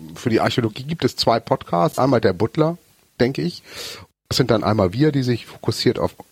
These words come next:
Archäologie gestürzt haben. Aber, ähm, das Thema an sich, wenn ich jetzt Hamburg zum Beispiel nehme, sind wir auch der einzige Podcast, der sich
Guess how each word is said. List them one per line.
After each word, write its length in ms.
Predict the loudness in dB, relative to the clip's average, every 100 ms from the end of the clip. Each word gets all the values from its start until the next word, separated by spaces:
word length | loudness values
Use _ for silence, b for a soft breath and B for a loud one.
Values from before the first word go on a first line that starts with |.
| _
Archäologie 480 | -2 0 0 -2 -2
gestürzt 560 | -4 -4 -4 -4 -4 0
haben. 320 | 0 0 -4 B B B B B B _ _ _ -2
Aber, 840 | 0 2 2 2 4 4 4 0 -2
ähm, 460 | 0 0 0 -4 -4
das 160 | -4
Thema 300 | 0 0 2 0
an 140 | 0
sich, 420 | 2 0 0 -2
wenn 120 | -2 0
ich 80 |
jetzt 180 | -2 -2
Hamburg 320 | 0 0 0
zum 100 | 0
Beispiel 280 | 0 2 2
nehme, 200 | 2 2
sind 180 | 0 2
wir 120 | 0
auch 100 | 0
der 160 | -2 -2
einzige 420 | 0 0 0 -2 -4
Podcast, 680 | -2 -4 -2 -2 0 0
der 140 | 0 0
sich 280 | -2 -4